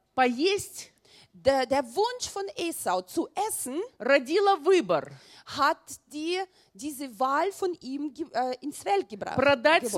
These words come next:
Speaker 1: свое первородство.
Speaker 2: um dein, sein Geburtsrecht zu verkaufen.
Speaker 1: А проданное первородство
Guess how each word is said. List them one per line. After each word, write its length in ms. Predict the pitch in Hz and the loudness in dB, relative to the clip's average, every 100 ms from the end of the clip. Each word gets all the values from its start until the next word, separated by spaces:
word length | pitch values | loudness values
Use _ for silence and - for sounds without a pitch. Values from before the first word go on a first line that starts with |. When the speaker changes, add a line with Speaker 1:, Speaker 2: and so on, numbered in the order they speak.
| 320 | 4
Speaker 1:
свое 160 | 302 320 | 4 2
первородство. 880 | 339 320 285 294 208 - - 135 | 0 2 2 4 0 -2 -8 -6
Speaker 2:
um 260 | 127 269 269 | -2 -2 2
dein, 240 | 254 254 | 0 0
sein 220 | 226 240 254 | -4 -6 -6
Geburtsrecht 760 | 233 - 392 403 - 330 - | -10 -4 -4 -4 -8 -8 -10
zu 200 | - 294 | -16 -14
verkaufen. 720 | - - 302 294 165 - - _ _ - | -14 -14 -8 -6 -6 -10 -20 _ _ 2
Speaker 1:
А 100 | 269 | 2
проданное 760 | 269 330 359 330 330 302 294 | 4 2 2 4 2 2 4
первородство 1000 | 277 302 277 247 262 381 381 - 180 143 | 4 4 4 4 4 2 0 -8 -6 -6